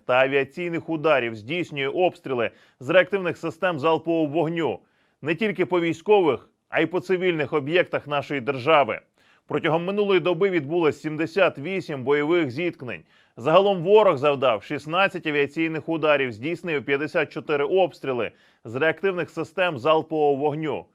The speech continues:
по позиціях наших військ та населених пунктах. Внаслідок російських терористичних атак, на жаль, є загиблі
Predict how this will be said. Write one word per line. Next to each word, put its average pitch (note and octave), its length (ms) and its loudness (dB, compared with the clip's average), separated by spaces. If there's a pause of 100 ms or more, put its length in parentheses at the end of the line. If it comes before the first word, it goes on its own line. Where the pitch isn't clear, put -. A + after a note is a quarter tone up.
(340)
по D#3 100 -2
позиціях F3 580 0
наших D#3 400 -4
військ E3+ 400 -4
та C#3 80 -8
населених C#3+ 580 0
пунктах. C#3+ 600 -6 (600)
Внаслідок D3+ 480 0
російських D#3+ 600 -4
терористичних C#3+ 680 -2
атак, D#3+ 340 2
на C3 160 -4
жаль, C#3+ 260 2
є C3 160 -2
загиблі C3+ 600 -2